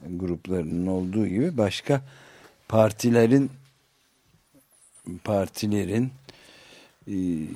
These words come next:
çeşitli partilerin İstanbul il örgütleri, e, parti girişimleri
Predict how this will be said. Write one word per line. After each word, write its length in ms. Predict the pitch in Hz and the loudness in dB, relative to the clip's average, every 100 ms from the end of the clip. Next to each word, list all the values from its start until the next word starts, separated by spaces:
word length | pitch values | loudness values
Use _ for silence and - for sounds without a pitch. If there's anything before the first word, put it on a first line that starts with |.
| - 92 92 90 92 | -12 -12 -12 -14 -8
çeşitli 360 | 104 98 - 113 | -6 -4 -4 -2
partilerin 580 | 101 92 101 101 98 | -2 -2 -2 -2 -2
İstanbul 480 | 95 - 101 98 95 - | -4 -2 0 0 -2 -2
il 240 | 117 104 | 0 2
örgütleri, 880 | 104 98 92 87 85 85 80 113 131 | 0 0 -4 -10 -8 -6 0 2 2
e, 80 | - - 50 - - - - - - - - - - | -4 -16 -18 -18 -18 -20 -20 -20 -20 -20 -20 -16 -6
parti 400 | 101 98 - 107 | -4 -4 -6 -6
girişimleri 1000 | 101 90 - 90 87 82 85 107 117 | -4 -4 -6 -6 -6 -6 -2 0 -2